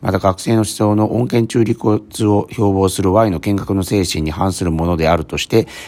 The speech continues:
Xを退学処分とした。これに対してXは、処分が違法であると主張して出所した。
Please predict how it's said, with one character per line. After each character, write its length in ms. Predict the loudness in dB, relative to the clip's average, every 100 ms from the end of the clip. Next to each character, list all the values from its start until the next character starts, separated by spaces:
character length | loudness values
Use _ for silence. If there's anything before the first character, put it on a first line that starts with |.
| -6
X 360 | -6 -4 -6 -2
を 80 |
退 180 | 2 2
学 200 | 2 0
処 120 | -2
分 140 | -2 -2
と 140 | -4
し 80 | -2
た。 200 | 0 0 0
こ 80 |
れ 80 | 0
に 80 | 2
対 180 | 2 0
し 40 |
て 80 | 0
X 300 | -6 -6 0
は、 180 | 0 0 -8 -8
処 120 | -2
分 240 | 0 2
が 180 | 2 0 -2 -20 -20 _ _ -4
違 100 | 2
法 160 | 4
で 140 | 4 4
あ 80 |
る 80 | 2
と 100 | 0
主 80 | -2
張 200 | 0 -2
し 40 |
て 100 | 0
出 240 | -2 -2 -6
所 120 | -8
し 80 | 0
た。 220 | 0